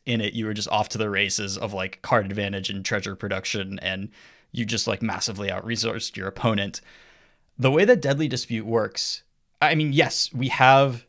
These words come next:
Village Rites already in the format, and I think Village Rites is a, probably a better card 'cause it costs one mana, but this has different things that you can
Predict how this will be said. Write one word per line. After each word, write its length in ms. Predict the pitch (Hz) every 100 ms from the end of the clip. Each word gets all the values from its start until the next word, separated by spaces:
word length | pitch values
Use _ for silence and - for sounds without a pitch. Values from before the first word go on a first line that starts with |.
| -
Village 420 | 117 123 127 110
Rites 200 | 104 98
already 300 | 107 104 101
in 60 | 98
the 80 |
format, 380 | 98 101 98 98
and 80 | 95
I 60 | 104
think 160 | 113
Village 260 | 104 113 107
Rites 220 | 101 -
is 440 | - 196 185 156 - _ _ _ _ _ _ _ _ _ _ _ _ _ -
a, 120 | 127 104 _
probably 380 | - 190 190 190
a 60 | 190
better 240 | 185 185
card 420 | - 170 175 156
'cause 160 | - 117
it 60 |
costs 240 | - 127 123
one 160 | 131
mana, 360 | 127 135 156 147 - - _ _
but 360 | - 214 170 - 131
this 240 | 160 160
has 240 | 165 135
different 420 | 101 143 143 131 -
things 580 | - 117 117 107 101 -
that 180 | 110
you 120 | 113 107
can 400 | 107 101 101